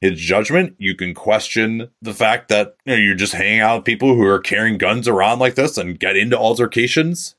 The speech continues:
like this, that this is, you know, apparently a relatively normal part of life, in theory. That's definitely would have to go into, uh, all the background stuff as well. And, uh, there's no, haven't been any reports of anything else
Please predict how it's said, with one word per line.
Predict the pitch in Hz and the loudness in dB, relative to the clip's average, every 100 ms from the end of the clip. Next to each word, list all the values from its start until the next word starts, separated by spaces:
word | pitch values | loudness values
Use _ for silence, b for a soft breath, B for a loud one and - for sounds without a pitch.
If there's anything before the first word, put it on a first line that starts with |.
| - | -2
like | 127 127 | -2 2
this, | 165 160 | 0 0
that | 92 | -2
this | 92 90 | 0 0
is, | 98 90 - 104 | -4 -8 -10 -8
you | |
know, | 95 92 92 - | -2 -2 -2 -6
apparently | - - 92 98 101 98 98 | -12 -4 -2 0 2 4 2
a | |
relatively | 92 90 113 117 120 117 113 | 0 0 4 4 2 0 0
normal | 110 110 110 120 123 123 | 0 2 2 4 2 2
part | 127 131 | 2 2
of | 127 | 2
life, | 110 123 185 - - _ | 2 2 2 -4 -20 _
in | 143 147 | -8 -4
theory. | 160 165 185 208 _ - | 0 2 2 0 _ -4
That's | 90 - - | -4 -2 -2
definitely | 101 113 107 | 0 2 2
would | 101 | 4
have | 107 | 2
to | - | 0
go | 90 107 107 | 0 2 2
into, | 107 104 110 95 92 85 | 0 0 0 0 -4 -6
uh, | - 104 | -4 2
all | 101 98 | 2 2
the | 101 | 0
background | 98 104 - 101 92 | 0 0 0 -2 0
stuff | 110 101 | -2 -2
as | 98 98 | -2 0
well. | 104 113 | 2 2
And, | 90 | -2
uh, | 87 101 90 - | -4 -4 -6 -2
there's | 113 107 95 95 | 0 2 -2 -2
no, | 123 127 | 0 0
haven't | 127 151 135 | 0 0 0
been | 123 120 | -2 0
any | 156 160 147 | 2 4 4
reports | 127 110 123 117 110 | 4 2 2 2 2
of | 107 | 0
anything | 113 98 98 | 0 -2 -2
else | 95 92 - - | 0 -2 -4 -14